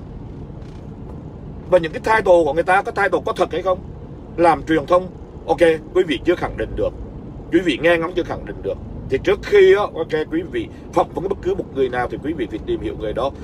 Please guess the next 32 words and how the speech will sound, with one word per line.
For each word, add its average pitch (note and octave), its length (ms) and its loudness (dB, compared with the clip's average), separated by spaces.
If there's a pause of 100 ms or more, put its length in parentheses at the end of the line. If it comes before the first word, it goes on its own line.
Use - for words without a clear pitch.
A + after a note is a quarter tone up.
(140)
cái E3 140 -8
title F#3+ 500 0 (100)
như B2+ 100 -6
thế D3+ 140 -6
nào. G#2 220 -6 (1000)
Trước G3 180 2
vị B2+ 160 0
là, A2 200 -2
ok, C#3 140 2 (180)
trước E3+ 180 -2
vị A2+ 220 -2
mới D3+ 100 0
đưa D#3+ 220 6
lên D#3+ 180 0
truyền G2+ 140 -4
thông D3+ 200 -4
á, D3 80 -4
để G#2+ 200 -6
kêu D#3 140 0
gọi B2+ 260 -2
họ, - 240 -8 (300)
họ A2 60 0
gọi A2+ 220 0
họ F#2 180 -4
với A#2+ 120 -2
cái E3 140 -6
danh D3+ 220 -2
xưng E3 280 0
á, F#3 120 2
là G#2 180 -2
bác D3+ 200 -4
sĩ, A#2 360 0